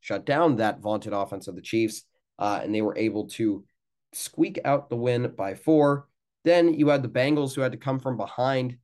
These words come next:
to beat the Saints thirty to twenty-six. They outscored the Saints nine to three in the fourth quarter. To do so, they were down twenty to seven at the half, but they made, or sorry, twenty to fourteen at the half, but they made the comeback in the second half.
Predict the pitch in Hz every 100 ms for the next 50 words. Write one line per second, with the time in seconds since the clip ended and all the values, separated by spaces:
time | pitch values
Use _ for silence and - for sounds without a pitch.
0 | _ _ - 117 131 127 123 131 143 143
1 | - - _ 131 120 113 113 - 117 110
2 | - 123 - - _ _ _ 117 127 123
3 | - 139 123 120 131 127 117 120 127 123
4 | 123 123 123 123 107 113 101 - 120 117
5 | - 131 127 123 117 117 _ _ _ -
6 | 117 110 156 170 165 147 139 123 120 107
7 | 104 - 120 123 123 117 - 127 120 110
8 | 107 127 117 117 107 98 98 - - 117
9 | 120 117 110 - _ _ - 107 - 107
10 | 107 113 110 120 110 113 92 - 123 135
11 | 120 107 - - 233 156 175 - - 95
12 | 92 110 - _ _ _ - 117 120 117
13 | 120 107 143 131 127 120 - 113 101 117
14 | 110 104 107 104